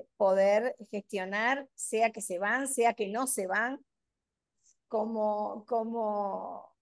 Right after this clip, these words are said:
una persona que se estaba atendiendo conmigo, en, en, me quedó grabado ese, esa anécdota, me llamaba la atención cuando llegué a vivir a México. Yo soy de Uruguay, además mu-, crié a mis hijos muy independientes, entonces sí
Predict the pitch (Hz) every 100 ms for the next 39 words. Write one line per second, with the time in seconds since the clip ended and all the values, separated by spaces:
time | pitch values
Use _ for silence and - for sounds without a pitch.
0 | _ 233 240 240 240 240 226 254 254 247
1 | 233 233 226 226 226 208 220 220 220 220
2 | 214 202 214 214 214 202 196 196 202 202
3 | 196 196 196 202 220 208 208 202 196 196
4 | 208 196 202 202 180 226 262 214 180 180
5 | 185 185 190 - 190 214 226 208 190 233
6 | 226 190 180 185 208 208 214 214 220 214
7 | _ 240 254 _ _ _ _ - 214 233
8 | 240 254 262 254 262 262 185 196 - 214
9 | 220 214 214 208 220 214 226 226 208 208
10 | 214 226 240 277 277 208 190 175 190 196
11 | 185 190 - 220 226 226